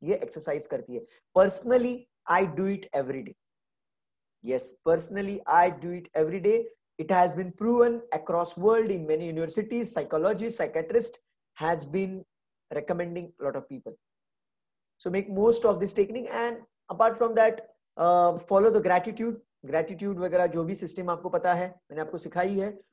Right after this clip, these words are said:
वो भी सिस्टम फॉलो करते रहिए। उससे आप स्ट्रेस से दूर रहेंगे। Stress, overthinking, because if you are under stress or overthinking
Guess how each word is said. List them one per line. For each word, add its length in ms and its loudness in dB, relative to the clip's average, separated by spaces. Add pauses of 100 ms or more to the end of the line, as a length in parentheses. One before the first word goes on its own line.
(140)
वो 120 0
भी 120 -2
सिस्टम 300 -4
फॉलो 240 0
करते 280 -4
रहिए। 340 -6 (260)
उससे 380 4
आप 480 2 (140)
स्ट्रेस 520 4
से 80 0
दूर 240 -4
रहेंगे। 340 -12 (680)
Stress, 600 2
overthinking, 520 2
because 340 6 (340)
if 100 0
you 100 4
are 180 8
under 160 6 (100)
stress 360 4
or 160 4
overthinking 600 0